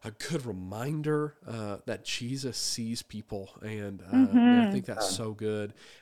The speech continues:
Speaker 1: And he can see people, uh, locally. He can see people globally.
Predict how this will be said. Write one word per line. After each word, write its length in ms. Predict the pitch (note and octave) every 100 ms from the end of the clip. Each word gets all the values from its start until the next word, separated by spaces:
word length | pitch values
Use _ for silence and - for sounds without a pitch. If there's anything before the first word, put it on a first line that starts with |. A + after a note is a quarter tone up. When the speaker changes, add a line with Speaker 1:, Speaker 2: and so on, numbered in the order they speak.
| -
Speaker 1:
And 200 | A#2 A#2
he 120 | C#3
can 180 | C3+ A#2+
see 200 | - B2
people, 540 | B2+ A#2+ B2 A#2 A2+ - - - - _ _
uh, 280 | - G#2 G2 - _ _
locally. 420 | A#2+ B2 - D#3+ - -
He 80 |
can 140 | B2 A#2
see 180 | - A#2
people 320 | - A2+ G#2+
globally. 600 | A#2 A2+ A2 A2+ G#2+